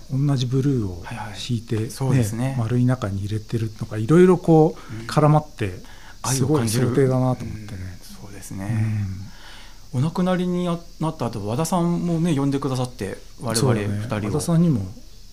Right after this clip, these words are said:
Speaker 1: お世話になりましたね。
Speaker 2: ね。
Speaker 1: あの、僕らがまず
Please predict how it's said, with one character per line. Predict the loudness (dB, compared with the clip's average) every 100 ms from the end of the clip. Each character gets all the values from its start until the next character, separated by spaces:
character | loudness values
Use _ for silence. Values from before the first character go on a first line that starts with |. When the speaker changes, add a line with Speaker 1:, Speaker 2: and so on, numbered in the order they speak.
| -14
Speaker 1:
お |
世 | -4 -2
話 |
に | -2
な | -4
り |
ま | -4 -4
し | -6
た | -8
ね。 | -6
Speaker 2:
ね。 | -6 -6
Speaker 1:
あ | -4 -2
の、 | -2 -2 -4 -8 -12 -18 -18 -18 -18 -16 -16 -18 -18 -18 -18 -18 -12 -6
僕 | 0 2
ら | 2
が | 0 -6 -10 -4
ま | -2 -2
ず | -4